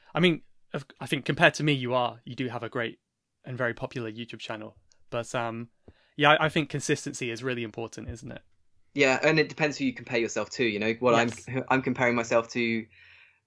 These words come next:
Speaker 2: uh, English with Lucy, Papa
Speaker 1: <laughs>
Speaker 2: Teach Me, um, which, and I started at the same time as English with Lucy. Uh, but she's got all the marketing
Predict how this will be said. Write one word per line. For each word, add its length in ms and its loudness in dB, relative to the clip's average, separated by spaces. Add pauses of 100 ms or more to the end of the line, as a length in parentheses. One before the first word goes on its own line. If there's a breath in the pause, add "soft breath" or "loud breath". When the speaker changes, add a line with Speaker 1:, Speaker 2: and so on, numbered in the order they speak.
(100)
Speaker 2:
uh, 320 4 (120)
English 320 -2
with 100 -6
Lucy, 720 4
Papa 240 -2
Speaker 1:
<laughs> 40 -2
Speaker 2:
Teach 320 0
Me, 500 6 (380 soft breath)
um, 400 4
which, 200 -2
and 140 2
I 340 4 (120)
started 600 0
at 80 -2
the 60 -14
same 320 -4
time 560 -4 (100)
as 380 -4 (380)
English 320 0
with 120 0
Lucy. 520 0 (600 soft breath)
Uh, 540 8 (220)
but 240 6
she's 500 0
got 260 4
all 140 6
the 240 2
marketing 880 0